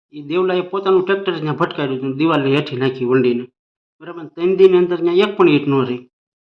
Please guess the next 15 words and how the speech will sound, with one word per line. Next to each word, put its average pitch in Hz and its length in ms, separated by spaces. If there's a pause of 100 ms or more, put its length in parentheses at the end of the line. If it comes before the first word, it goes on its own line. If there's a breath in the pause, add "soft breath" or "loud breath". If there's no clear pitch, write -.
(180)
કોણ 202 160
લઈ 139 160
ગયું 120 180
ઈંટ? 120 140 (1400)
બરાબર? 175 280 (380)
હવે 160 100 (100)
તું 202 200
જ 180 100
વિચાર 160 320
કર 151 200
કે - 140
જે 143 220
મહાણની 156 540
ઈંટો 147 280
ન 143 120